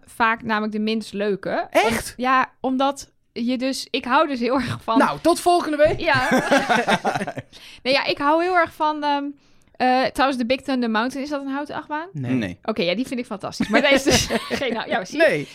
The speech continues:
Speaker 1: Maar de, de, de Pegasus in de Efteling vroeger vond ik super irritant. Joris en de Draak, maar beter dan de Pegasus. Maar het maakt zoveel herrie.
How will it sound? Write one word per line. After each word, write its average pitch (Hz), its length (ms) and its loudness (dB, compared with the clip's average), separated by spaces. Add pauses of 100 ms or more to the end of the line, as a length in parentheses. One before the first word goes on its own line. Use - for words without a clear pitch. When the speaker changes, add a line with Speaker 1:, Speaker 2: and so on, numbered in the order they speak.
Speaker 1:
Maar 277 140 4
de, 311 260 2
de, 262 340 2
de 254 80 -2
Pegasus 269 640 0 (220)
in 233 140 -2
de 233 60 2
Efteling 247 340 -2
vroeger 208 340 -6
vond 240 220 -6
ik 240 200 -4 (600)
super - 500 2
irritant. 214 360 -4
Joris 277 220 -2
en 269 140 -4
de 247 60 -6
Draak, 254 380 2
maar 247 360 0
beter 233 340 2
dan 254 120 -2
de 247 60 -8
Pegasus. 226 520 -4
Maar 202 260 -6 (480)
het - 280 -8
maakt 330 380 0
zoveel 233 340 0
herrie. 359 580 2